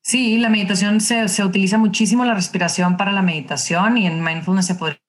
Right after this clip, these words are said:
decir que es como una de las prácticas principales, si no es que la principal, es como que la primera que te introducen a la hora de, de aprender, este, mindfulness.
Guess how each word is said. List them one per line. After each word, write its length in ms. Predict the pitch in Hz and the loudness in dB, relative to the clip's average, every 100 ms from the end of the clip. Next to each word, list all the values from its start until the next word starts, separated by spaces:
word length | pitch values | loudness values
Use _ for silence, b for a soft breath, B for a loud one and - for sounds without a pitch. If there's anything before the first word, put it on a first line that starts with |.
| _ | _
decir 320 | 156 156 175 | -6 -4 -4
que 80 | 175 | -4
es 80 | 156 | -6
como 200 | 175 160 | -4 -4
una 120 | 165 | -4
de 20 | |
las 120 | 165 | -4
prácticas 580 | - 156 175 175 165 - | -6 -6 -6 -4 -4 -4
principales, 760 | - 160 156 160 - 156 185 254 | -4 -4 -2 -4 -2 -2 0 -2
si 140 | 196 | 0
no 80 | 170 | 0
es 80 | 165 | 0
que 120 | 185 | -2
la 120 | 185 | -2
principal, 480 | 180 160 135 - 175 | -2 -6 -8 -4 -2
es 140 | 214 | -2
como 180 | 208 208 | 0 -2
que 80 | 180 | -2
la 140 | 156 | -4
primera 340 | 151 143 147 170 | -6 -6 -4 -4
que 80 | 180 | -6
te 140 | 160 | -6
introducen 680 | 143 139 139 143 - 180 180 | -8 -6 -6 -4 0 0 0
a 80 | |
la 160 | 147 139 | -2 -4
hora 160 | 143 156 | -4 -4
de, 240 | 147 139 | -4 -10
de 160 | - 139 | -12 -12
aprender, 600 | 123 139 135 139 143 160 | -8 -6 -4 -4 -6 -8
este, 280 | 151 123 139 | -10 -10 -10
mindfulness. 720 | 139 143 151 202 233 302 - | -8 -8 -4 0 0 -2 -12